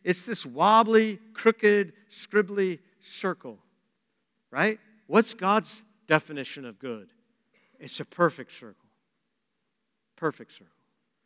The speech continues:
And so we're not told to completely change our definition of good,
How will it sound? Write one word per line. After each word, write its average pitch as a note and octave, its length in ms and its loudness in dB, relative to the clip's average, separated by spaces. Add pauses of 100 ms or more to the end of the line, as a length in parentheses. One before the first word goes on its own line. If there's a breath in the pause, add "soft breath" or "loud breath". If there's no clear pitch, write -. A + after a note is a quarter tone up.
(460)
And C3+ 100 -18
so F#3 160 -2
we're F#3 120 0
not A#3+ 280 2 (300)
told G#3 480 6 (200)
to D#3+ 80 -18
completely G#3 720 -4
change G3+ 460 -2
our F3 140 0
definition E3+ 720 -8
of B2+ 180 -14
good, D#3+ 420 -2